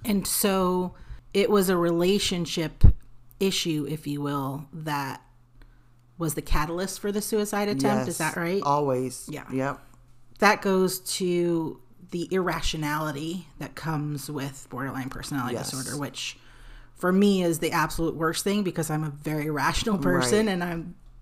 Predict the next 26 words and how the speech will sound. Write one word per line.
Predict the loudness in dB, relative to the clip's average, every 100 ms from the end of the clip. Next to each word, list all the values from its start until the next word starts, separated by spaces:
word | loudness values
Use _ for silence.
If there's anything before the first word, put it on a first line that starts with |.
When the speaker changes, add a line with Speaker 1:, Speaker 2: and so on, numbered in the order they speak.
| -4
Speaker 1:
you | 0
know, | 2 0 -4 -8
to | -4 -4 -6 -14 -16 -20 -20 -4
just | -4 0
kinda | -2 0
lose | 2 2
control | 0 -4 0 2
over | 4
Speaker 2:
Yeah. | 4
Speaker 1:
your | 4
brain. | 2 0 0 2 4 4
Speaker 2:
Yeah. | 2 0 -2 -6 -12 -14 -14 -18 -2 -2
Speaker 1:
So | 0 2
do | 4 4
you | 6
wanna | 6 6
talk | 4 -2 -2 -2
about, | 4 6 6 2 -8 -20 -20 -14
like, | -6 -6 -4
what | 2 4 4 2
you | -2 0
were | -4
feeling, | -8 -4 0 2 2 0 -2 -4 -6
what | -4 -4 -4
led | -2 -2 -2 -4
up | -6 -6